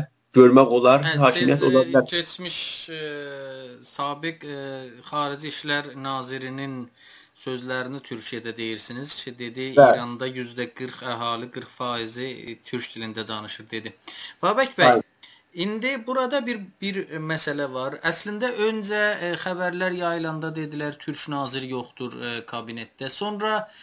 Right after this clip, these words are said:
Speaker 2: e, məlum oldu ki, başqa bölgələrdən, e,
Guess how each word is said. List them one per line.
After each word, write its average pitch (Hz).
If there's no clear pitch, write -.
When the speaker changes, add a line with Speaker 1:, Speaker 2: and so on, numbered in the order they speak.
Speaker 2:
e, 143
məlum 208
oldu 214
ki, 214
başqa 196
bölgələrdən, 180
e, 160